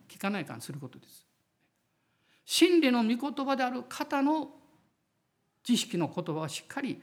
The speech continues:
受け止めるということです。この三十一節に、ですからイエス様は、ご自分を信じたユダヤ人たちに今度は言われたと書いてるんです。それは、ほん-、本来はですね、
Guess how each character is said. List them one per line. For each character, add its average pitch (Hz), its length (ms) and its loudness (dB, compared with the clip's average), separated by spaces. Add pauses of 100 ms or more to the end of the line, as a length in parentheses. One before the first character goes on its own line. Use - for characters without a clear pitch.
(100)
受 156 220 -2
け - 20 -8
止 165 140 -6
め 170 100 -2
る 254 140 -2
と 277 140 -6
い 120 100 -4
う 110 60 -8
こ 117 100 -12
と - 100 -16
で - 140 -20
す。 - 160 -20 (720)
こ 302 80 2
の 311 80 4
三 339 240 4
十 247 80 2
一 202 100 -2
節 240 240 -6
に、 170 300 -2 (880)
で 190 100 -2
す - 100 -4
か 165 100 2
ら 147 40 2
イ 147 80 2
エ 175 80 0
ス 170 60 -10
様 123 240 -2
は、 143 260 -2 (260)
ご 233 180 6
自 330 200 6
分 269 320 2
を 247 80 0
信 349 460 2
じ 214 100 -2
た 233 220 0
ユ 165 180 2
ダ 202 120 0
ヤ 214 180 -2
人 180 240 -2
た 143 160 -12
ち - 120 -10
に 240 180 2
今 156 200 0
度 147 80 0
は 127 60 0
言 143 80 0
わ 156 80 4
れ 135 80 -2
た 160 100 -2
と 160 180 -4
書 123 60 -8
い 113 60 -10
て 117 80 -10
る 110 40 -10
ん 104 40 -14
で - 80 -20
す。 - 100 -20 (960)
そ - 120 -2
れ 302 60 4
は、 302 220 4 (240)
ほ 330 80 4
ん-、 440 100 -6
本 440 320 -4
来 151 200 -2
は 127 100 -2
で 113 100 -6
す 143 140 -8
ね、 - 260 -4